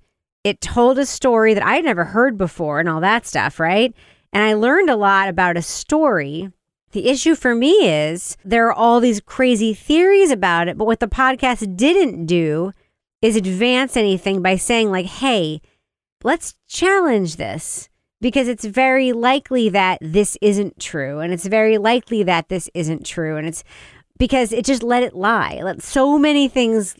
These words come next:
Speaker 1: lie. And the absurdity of some of these theories. I mean, there was one in particular that I said to you, Kevin, after one of my walks, and I was like, "The absurdity that they would think that this happened,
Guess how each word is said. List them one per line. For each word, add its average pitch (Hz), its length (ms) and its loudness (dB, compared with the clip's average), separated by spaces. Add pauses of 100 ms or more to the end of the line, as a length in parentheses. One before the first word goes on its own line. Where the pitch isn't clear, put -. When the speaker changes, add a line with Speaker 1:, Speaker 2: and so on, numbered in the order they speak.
Speaker 1:
lie. 156 580 -2 (520)
And 220 280 -2
the 247 260 0
absurdity 220 1300 2 (380)
of 196 160 0
some 220 220 -2
of 180 100 -2
these 175 220 -2
theories. 156 800 -6
I - 40 -10
mean, 220 120 0
there 233 80 2
was 214 140 -2
one 247 320 0
in 254 120 -2
particular 196 640 -4
that 170 120 -2
I 160 280 -6
said 185 220 -4
to 185 100 -6
you, 180 100 0
Kevin, 165 280 -2
after 160 200 -8
one 170 100 -4
of 165 60 -4
my 156 140 -4
walks, 160 360 -4
and 175 160 -2
I 170 60 -8
was 175 140 -4
like, 190 160 -4
"The 185 120 -2
absurdity 226 920 -6 (460)
that 202 180 -2
they 196 200 4
would 185 220 2
think 202 360 -4
that 175 300 -2
this 196 640 -6 (320)
happened, 233 680 -2